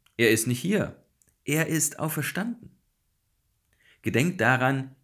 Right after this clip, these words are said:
wie er euch gesagt hat, als er noch in Galiläa war und sprach: Der Menschensohn muss überantwortet werden in die Hände der Sünder und gekreuzigt werden und am dritten Tage auferstehen."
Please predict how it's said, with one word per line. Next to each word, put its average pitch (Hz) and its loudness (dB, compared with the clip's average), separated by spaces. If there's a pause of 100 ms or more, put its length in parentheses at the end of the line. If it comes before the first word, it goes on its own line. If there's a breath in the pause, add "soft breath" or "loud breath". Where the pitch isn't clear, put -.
(120)
wie - 0
er 127 2
euch 139 -2
gesagt 151 -2
hat, - -8 (180)
als 92 -6
er 95 0
noch 92 -2
in 95 -4
Galiläa 98 0
war 87 0
und 95 -4
sprach: 117 -2 (360 loud breath)
Der 104 0
Menschensohn 196 0
muss 117 -2
überantwortet 127 -4
werden 156 0
in 92 -4
die 92 0
Hände 95 -2
der 85 -4
Sünder 107 -2 (480 loud breath)
und 98 -6
gekreuzigt 131 0
werden 160 2
und - -8
am - -10
dritten 107 -4
Tage 104 -4
auferstehen." - -12